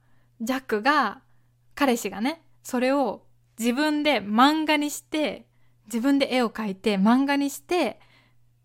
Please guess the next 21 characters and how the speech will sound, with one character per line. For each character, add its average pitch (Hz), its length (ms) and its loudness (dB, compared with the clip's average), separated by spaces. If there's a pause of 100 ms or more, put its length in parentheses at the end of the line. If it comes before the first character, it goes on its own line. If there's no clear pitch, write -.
(240)
プ - 80 -2
レ 240 140 4
ゼ 214 120 0
ン 185 100 -4
ト 190 160 -14
し - 100 -14
て 208 120 -6
く 202 160 -8
れ 196 120 -2
た 208 160 -6
の 190 100 -10
ね。 233 260 -4 (580)
で、 - 80 -14
そ 254 160 -2
れ 415 100 2
も 466 140 4
さ、 330 360 2
す 277 180 -4
ん 285 120 0
ご 330 120 -2
く 190 240 -8